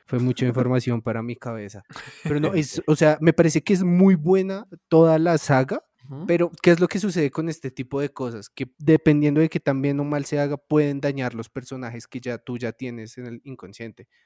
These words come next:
Speaker 1: Por ejemplo, si sale ahorita y van a hacer una interpretación de Sauron y sale algo muy malo, pues entonces va a ser como, "No, Sauron es una cosa muy buena", pero meh, ¿sí ves?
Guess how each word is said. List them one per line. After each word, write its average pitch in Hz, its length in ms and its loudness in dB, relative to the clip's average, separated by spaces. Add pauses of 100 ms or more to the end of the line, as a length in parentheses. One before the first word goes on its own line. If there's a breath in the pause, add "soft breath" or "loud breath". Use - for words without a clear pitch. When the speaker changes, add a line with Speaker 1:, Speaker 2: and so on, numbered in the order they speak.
(300)
Speaker 1:
Por 135 100 -2
ejemplo, 131 320 -6
si 156 120 -8
sale 127 300 -4
ahorita 135 680 -6 (300 soft breath)
y 147 80 -8
van 131 180 -6
a 120 40 -8
hacer 131 180 -8
una 135 140 -10
interpretación 131 720 -10
de 110 100 -10
Sauron 135 400 -4
y 135 80 -4
sale 127 260 -4
algo 135 220 -4
muy 165 240 0
malo, 151 440 0
pues 143 140 -8
entonces 131 320 -6
va 131 60 -8
a - 20 -6
ser 131 160 -8
como, 139 140 -12
"No, 170 240 -4
Sauron 147 260 -4
es 147 60 -8
una 151 120 -8
cosa 165 220 -6
muy 160 140 -6
buena", 156 240 -6
pero 165 200 -4
meh, 226 140 -4 (240)
¿sí 143 160 -4
ves? 185 240 -4